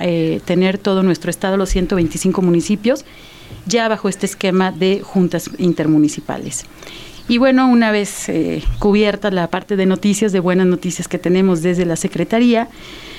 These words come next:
eh, quiero hacer una pequeña introducción acerca del tema que, que hoy vamos a estar tratando, del Nevado de Colima o la montaña Zapotepetl.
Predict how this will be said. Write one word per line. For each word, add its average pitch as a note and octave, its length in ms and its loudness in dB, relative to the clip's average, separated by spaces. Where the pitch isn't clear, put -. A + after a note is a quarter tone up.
eh, A3+ 140 2
quiero C4+ 160 2
hacer C4+ 120 4
una C4 160 4
pequeña A#3+ 300 4
introducción A3+ 800 2
acerca A3+ 520 -2
del G3+ 160 0
tema G#3+ 320 2
que, F3 340 -2
que G3+ 140 0
hoy G3+ 120 2
vamos G3+ 220 0
a - 40 -10
estar F#3 220 -6
tratando, A#3+ 460 2
del F#3 160 0
Nevado F3+ 260 2
de F3+ 100 -2
Colima A#3 480 2
o B3+ 220 2
la G3 140 0
montaña G#3 500 0
Zapotepetl. A3 800 -4